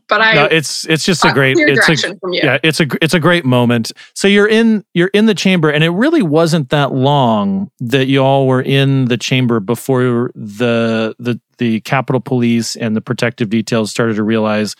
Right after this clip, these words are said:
Speaker 2: "We need to get everybody out of here because the situation is quickly getting out of control." And so talk about that too, because there were the, these moments where, I mean, it,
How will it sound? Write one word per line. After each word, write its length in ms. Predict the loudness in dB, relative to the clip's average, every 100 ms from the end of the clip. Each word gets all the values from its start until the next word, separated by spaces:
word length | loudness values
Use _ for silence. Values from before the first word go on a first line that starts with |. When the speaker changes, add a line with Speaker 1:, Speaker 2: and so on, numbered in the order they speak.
| -20 -20 -20 -20 _
Speaker 2:
"We 120 | -2
need 180 | 0 0
to 80 | -2
get 400 | 0 0 0 -2 -6
everybody 520 | -4 -2 -2 -4 -4
out 220 | -6 -4
of 120 | -6
here 240 | -6 -6 -6
because 760 | -8 -8 -4 -4 -2 -4 -8 -12
the 240 | -8 -6
situation 580 | -4 -4 -2 -2 -2 -4
is 100 | -6
quickly 440 | -8 -6 -4 -2 -2
getting 260 | -2 -2
out 120 | -2 -4
of 80 |
control." 680 | -6 -6 -4 -4 -2 -4 -8 -14 -20 -8
And 100 | -4
so 240 | 0 0 -2 -4
talk 260 | -2 0
about 280 | 0 0 0
that 200 | -2 -2
too, 200 | -2 -2
because 240 | -2 -2 0
there 120 | 0
were 120 | 2
the, 260 | 2 0 -2
these 340 | -4 0 0 2
moments 500 | 2 2 2 0 -2
where, 540 | 0 0 0 -2 -4 _ _ _ _ -2
I 60 |
mean, 180 | 0 0
it, 120 | 0